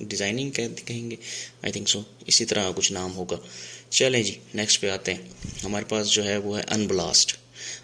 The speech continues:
Unblast, best website for,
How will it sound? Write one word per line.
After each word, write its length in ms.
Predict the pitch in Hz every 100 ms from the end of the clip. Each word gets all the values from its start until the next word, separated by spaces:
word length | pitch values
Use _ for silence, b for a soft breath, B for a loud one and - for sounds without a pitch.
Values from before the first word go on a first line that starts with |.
| -
Unblast, 420 | 123 120 107 -
best 420 | - 104 113 - 104
website 480 | 98 - 98 98 - - - - -
for, 300 | 98 98